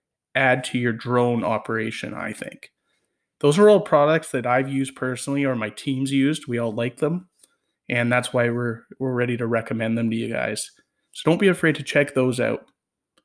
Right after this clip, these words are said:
As always, if you haven't already,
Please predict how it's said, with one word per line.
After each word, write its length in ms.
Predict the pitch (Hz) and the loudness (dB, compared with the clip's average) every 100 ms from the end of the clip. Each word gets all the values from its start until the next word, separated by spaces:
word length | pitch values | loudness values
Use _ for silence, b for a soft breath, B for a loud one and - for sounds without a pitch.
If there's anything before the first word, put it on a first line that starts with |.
| _ _ _ _ _ - | _ _ _ _ _ 0
As 220 | 147 170 | 0 4
always, 400 | 151 156 185 180 | 6 6 4 2
if 160 | 131 131 | -2 -2
you 60 | |
haven't 420 | 117 147 165 202 | -2 0 0 0
already, 580 | 180 170 135 110 113 131 | 0 0 -2 -4 -6 -10